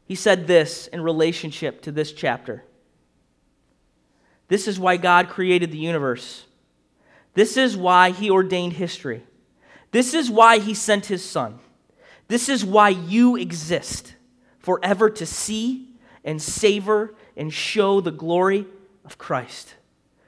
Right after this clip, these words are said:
who is the image of God." The question at the end of Romans chapter eleven,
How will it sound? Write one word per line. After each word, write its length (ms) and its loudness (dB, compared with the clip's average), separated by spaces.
who 200 -4
is 300 -2
the 240 -10
image 380 0
of 120 -12
God." 380 -8
The 100 -8
question 920 -2
at 120 -10
the 240 -14
end 260 0
of 160 -4
Romans 640 -4
chapter 380 -2
eleven, 440 -4